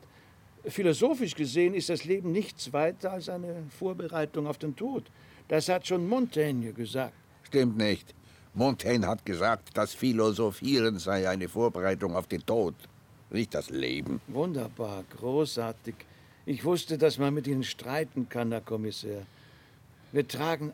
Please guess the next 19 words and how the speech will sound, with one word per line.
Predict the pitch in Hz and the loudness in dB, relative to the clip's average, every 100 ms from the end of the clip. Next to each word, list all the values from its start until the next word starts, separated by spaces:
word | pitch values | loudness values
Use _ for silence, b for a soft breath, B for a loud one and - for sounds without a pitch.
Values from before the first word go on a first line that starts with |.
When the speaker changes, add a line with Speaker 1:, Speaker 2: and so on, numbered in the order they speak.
| - | -2
Speaker 1:
alle | 180 185 180 | -2 0 -4
den | 160 156 - | -6 -8 -8
Tod | - - 135 127 | -10 -10 -10 -14
in | 117 | -12
uns, | - - - - - - | -14 -12 -10 -10 -12 -8
auch | 147 233 | -2 -2
Sie. | - 285 277 113 - - _ _ - - B | -2 -6 -4 -4 -8 -20 _ _ -20 -20 B
Vielleicht | - 160 220 240 - 180 | 0 2 2 0 -8 -14
sterben | - - 165 214 220 | -10 0 2 2 -2
Sie | 202 | -4
sogar | 185 202 214 208 | 0 2 2 -2
vor | 214 226 | 4 6
mir. | 233 247 226 - - | 6 4 2 -4 -4
Speaker 2:
Das | 67 - | -4 2
würde | 90 85 92 | 2 2 2
Sie | 98 92 | 2 4
wohl | 92 85 | 4 2
freuen, | - 85 87 76 | 2 2 2 -4
was? | 71 87 104 | -4 -4 -6